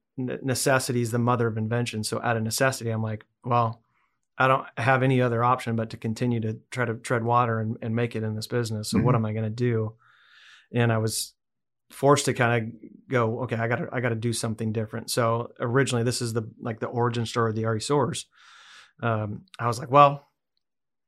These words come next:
Speaker 1: I don't know a lot of realtors," 'cause I was still pretty young in the business, so I needed to meet realtors. I'm like, "Well, there's only eight hours in a day, so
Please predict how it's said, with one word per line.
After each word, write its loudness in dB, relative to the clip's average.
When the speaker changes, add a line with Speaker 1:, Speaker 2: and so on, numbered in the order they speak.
Speaker 1:
I 2
don't 4
know 8
a 10
lot 8
of 2
realtors," 0
'cause -8
I -4
was -6
still -4
pretty -4
young 0
in 0
the -2
business, -2
so -2
I 0
needed 0
to 0
meet -2
realtors. -6
I'm -2
like, -6
"Well, 2
there's 0
only -2
eight 0
hours 2
in -2
a -2
day, 0
so -4